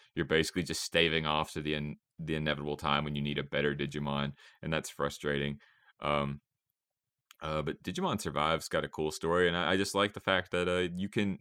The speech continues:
they're so, like I said at the top of this episode or earlier on, they're so malleable that you could make, like, a, a story about gods and goddesses and use Digimon in that way, and then have it, like, be a sort of, you know, just a, uh, almost a pseudo horror. I mean,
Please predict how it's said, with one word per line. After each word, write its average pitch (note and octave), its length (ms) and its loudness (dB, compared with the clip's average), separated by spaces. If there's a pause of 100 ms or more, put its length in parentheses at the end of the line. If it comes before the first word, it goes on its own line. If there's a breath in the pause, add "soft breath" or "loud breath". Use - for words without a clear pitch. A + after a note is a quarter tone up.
they're F2 400 -2
so, G#2 320 0
like G#2+ 160 -2
I G#2 40 0
said A2 180 0
at G#2+ 80 -2
the G#2 40 -6
top A2+ 240 0
of A2 60 -4
this A2 100 -10
episode D2 320 -2
or C#2+ 120 0
earlier F2+ 360 2
on, C#2 240 -2 (480 soft breath)
they're G#2+ 140 6
so E3 200 8
malleable E2 560 6
that D#2+ 160 -8
you G2+ 80 2
could F#2 220 4
make, F2 220 2
like, E2+ 180 2
a, D#2+ 240 4
a E2 80 2
story F2 340 2
about D#2+ 280 2
gods D#2+ 480 6
and D2 120 -4
goddesses D#2 600 0 (240 soft breath)
and D#2 180 -4
use D#2 360 2
Digimon D2 800 -2 (560)
in E2 180 0
that D#2 240 0
way, D#2 260 2
and D#2 120 -2
then D2+ 80 -4
have D2+ 240 -4
it, D2+ 100 -4
like, D2 260 -4
be D#2+ 140 0
a C#2+ 60 0
sort D#2+ 200 -4
of, D2+ 160 -6
you D2+ 60 -6
know, D2 140 -6
just D2 240 -8
a, D#2 220 0 (540)
uh, - 40 -2
almost F2 680 2
a G#2 60 -4
pseudo A2 380 4
horror. G#2 260 6
I D#2+ 60 2
mean, D#2+ 280 -2